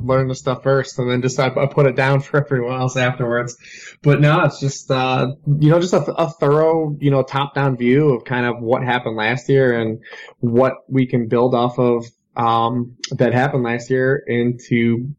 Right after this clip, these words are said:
micromanaging that into how it can apply to this year. You know, a lot of it, a lot of it is regression analysis,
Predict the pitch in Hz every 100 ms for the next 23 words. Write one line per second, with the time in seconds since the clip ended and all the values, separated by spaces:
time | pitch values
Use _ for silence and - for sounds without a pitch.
0 | _ 123 123 127 127 123 120 120 123 123
1 | 120 131 120 127 147 139 131 131 139 139
2 | 165 156 107 110 110 110 110 110 113 113
3 | 117 120 120 120 135 143 135 135 127 127
4 | 120 123 127 123 120 120 117 120 120